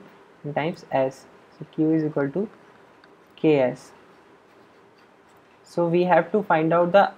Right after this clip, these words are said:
value of s as as we saw this calculation. So using this calculations, sorry, not this one, this calculation, we have to find out the value of S, and from that we can calculate the discharge. And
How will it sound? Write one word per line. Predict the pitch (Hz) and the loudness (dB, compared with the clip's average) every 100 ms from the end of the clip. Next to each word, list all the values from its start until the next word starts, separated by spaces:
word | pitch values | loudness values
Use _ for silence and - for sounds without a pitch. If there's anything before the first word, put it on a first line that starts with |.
| - - | -16 0
value | 143 143 170 | 2 4 4
of | 185 185 - | 2 0 0
s | 143 180 190 - - - - | 2 2 0 -18 -20 -18 -4
as | 156 151 - - - _ _ _ _ _ _ _ _ - 147 | -4 -4 -10 -20 -20 _ _ _ _ _ _ _ _ -6 -4
as | 147 170 | -2 -2
we | 170 | 2
saw | 156 156 156 | 6 6 4
this | 160 - | 0 4
calculation. | 143 139 147 147 180 | 2 4 -2 -2 -6
So | 180 | -4
using | 175 156 156 156 180 | -2 0 0 -2 -4
this | 180 | -4
calculations, | - 147 143 156 156 156 170 - - - - _ _ _ _ - | 0 0 0 -2 -2 -4 -10 -12 -20 -20 -20 _ _ _ _ -8
sorry, | 139 | -6
not | 143 147 151 | -2 -4 -2
this | 156 - | -4 -4
one, | 165 220 - 139 | -8 -8 -12 -4
this | 147 175 | -2 -2
calculation, | - 151 151 151 147 165 196 - - - - - _ _ - | 2 2 2 -2 -2 -4 -6 -10 -20 -20 -20 -20 _ _ -2
we | 165 | 4
have | 156 160 | 4 4
to | 185 | 0
find | 170 156 | 2 4
out | 156 160 | 4 4
the | 160 | 2
value | 156 139 139 160 | 2 2 2 0
of | 160 - | -2 -4
S, | 139 175 - - - | 2 0 0 -20 -14
and | - 139 143 - - - | -8 -8 -8 -14 -16 -4
from | 143 143 | -2 2
that | 151 185 175 | 2 2 -2
we | |
can | 160 156 | -6 -4
calculate | 151 139 135 143 139 | 0 0 0 -4 -2
the | 175 | -2
discharge. | 151 139 131 117 - - - - - - - | -4 -6 -6 -6 -8 -20 -20 -20 -20 -16 -2
And | 151 170 | 0 0